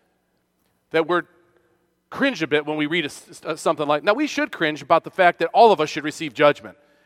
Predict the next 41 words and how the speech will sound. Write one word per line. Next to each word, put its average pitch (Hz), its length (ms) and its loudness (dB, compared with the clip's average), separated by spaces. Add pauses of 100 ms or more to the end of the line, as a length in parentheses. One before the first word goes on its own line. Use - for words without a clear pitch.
that 127 140 -10
God's 190 200 2
judgment 143 400 0
is 151 100 -4
something 160 380 -2
that 143 160 -4
really, 151 280 -2
uh, 135 200 -6
unsettles 147 540 -2
us 127 160 -8
because 139 240 -10
we 151 80 -8
know 190 160 -2
it's - 160 -8 (180)
worthy. 143 440 -8 (1400)
But 175 160 8
if 165 80 -8
we're 208 100 -2
cringing 214 340 -6
'cause 151 140 -10
we're 151 120 0
afraid 190 260 0
to 123 80 -10
talk - 360 4
about 113 300 0
it, 117 120 -6 (300)
that 190 220 2
proves 214 320 -4
the 156 80 -4
point 160 380 -2
that 156 100 -4
we've 160 180 -8
lost 151 540 4
sensitivity 151 720 -4
to 147 120 -8
the 135 80 -4
Word 143 220 0
of 117 80 -10
God 139 240 6
a 127 60 -2
bit. 107 260 -8